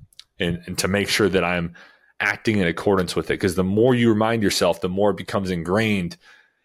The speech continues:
and the more it's gonna be that default. It's gonna get closer to being that default mode for you. And so think about that. Like, who do you wanna become this year?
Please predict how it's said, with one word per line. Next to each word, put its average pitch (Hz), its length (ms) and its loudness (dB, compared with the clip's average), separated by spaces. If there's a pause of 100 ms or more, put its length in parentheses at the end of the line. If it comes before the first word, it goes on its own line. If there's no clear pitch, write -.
and 92 260 -2
the 95 60 -2
more 98 260 2
it's - 120 -4
gonna 95 180 -2
be 92 220 -4
that 76 220 -2
default. - 520 -8
It's - 100 -12
gonna 90 180 -4
get - 80 -8
closer 113 380 0
to - 140 -8
being 92 200 0
that 85 200 -2
default 85 480 -2
mode 78 320 -4 (220)
for - 160 -6
you. 65 260 -8 (500)
And 90 100 -8
so 98 380 0 (400)
think 135 180 0
about 98 300 -2
that. 73 260 -6
Like, 85 140 -10
who 131 220 -4
do 131 40 0
you 131 140 2
wanna 113 180 2
become 98 380 -4
this - 240 -6
year? - 240 -14